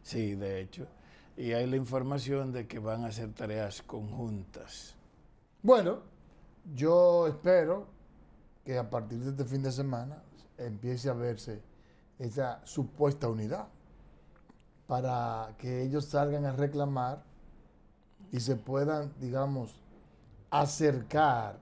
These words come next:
Speaker 2: a lo que son las necesidades, las preocupaciones de la población con el tema de la delincuencia, el alto costo de la vida, la economía destrozada, el tema de los apagones, eh,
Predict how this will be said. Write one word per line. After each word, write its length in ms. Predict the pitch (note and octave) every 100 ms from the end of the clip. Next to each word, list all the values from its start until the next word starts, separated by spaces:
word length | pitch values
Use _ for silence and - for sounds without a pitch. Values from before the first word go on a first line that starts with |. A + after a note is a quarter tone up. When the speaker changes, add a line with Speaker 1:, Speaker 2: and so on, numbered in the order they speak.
| -
Speaker 2:
a 100 | C3+ A#2+
lo 140 | A#2
que 120 | B2
son 420 | - C#3+ C3+ B2+ - - - - -
las 420 | C#3 B2+ C#3+ D3+
necesidades, 920 | D3+ C3 D3 C#3 D3 C#3 C3 B2+ B2 B2+
las 200 | B2+ C3+
preocupaciones 840 | D3 C#3+ C#3 C#3+ C#3 C3 B2+ - - - - -
de 80 | C#3+
la 120 | C3
población 480 | C#3+ C#3+ C3 B2+ B2
con 180 | C3
el 100 | B2
tema 280 | A2 C3 C3
de 240 | A#2+ A#2+ A2+ - - - - - -
la 140 | C3+
delincuencia, 840 | B2 A#2+ G#2 A#2+ C3+ B2 B2+ C3
el 80 | B2+
alto 240 | A#2+ B2 A#2+
costo 260 | A#2+ B2
de 100 | A#2+
la 100 | A#2
vida, 580 | A2+ B2 B2+ B2+ B2 A#2+ - - -
la 80 | C#3+
economía 800 | C3+ B2 B2 B2+ C3 B2 A#2+ A2 - - - -
destrozada, 880 | B2+ B2+ B2+ A#2+ - B2+ C3 C3 - -
el 180 | F3 C3
tema 240 | D3 C#3
de 80 | C3
los 160 | B2+ C3
apagones, 680 | B2 A#2+ B2 C3 C3 A#2+
eh, 220 | G#2+ A2